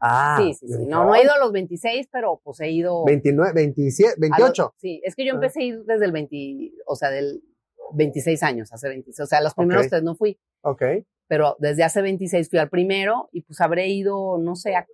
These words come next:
Speaker 2: catorce.
Speaker 1: Ok.
Speaker 2: O sea,
Speaker 1: Ujú.
Speaker 2: de frente sí, de frente no,
Speaker 1: Ujú.
Speaker 2: pero nunca he dejado de ir, pues.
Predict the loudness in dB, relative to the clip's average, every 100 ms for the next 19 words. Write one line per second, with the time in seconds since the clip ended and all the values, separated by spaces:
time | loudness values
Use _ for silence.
0 | _ -6 -2 -4 -4 -20 _ _ _ -8
1 | -8 0 0 0 -4 _ _ _ _ _
2 | -12 0 2 2 -4 -6 -2 0 -2 -2
3 | -10 -10 -8 -6 -6 -8 -6 -6 -6 -8
4 | -4 0 0 0 -6 -14 -20 -6 2 4
5 | 4 4 4 4 2 -2 -6 -12 -12 _